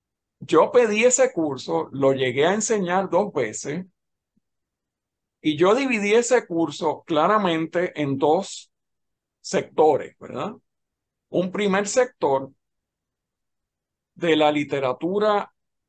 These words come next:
vamos a decir, escrita sobre la emigración, a veces en Estados Unidos, otras veces acá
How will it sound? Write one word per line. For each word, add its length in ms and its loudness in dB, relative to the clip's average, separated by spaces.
vamos 360 -4
a 60 0
decir, 300 0
escrita 840 -4
sobre 720 0
la 160 -2
emigración, 1000 -4
a 140 4
veces 640 0
en 220 0
Estados 480 0
Unidos, 560 -4
otras 360 -2
veces 480 -4
acá 540 -2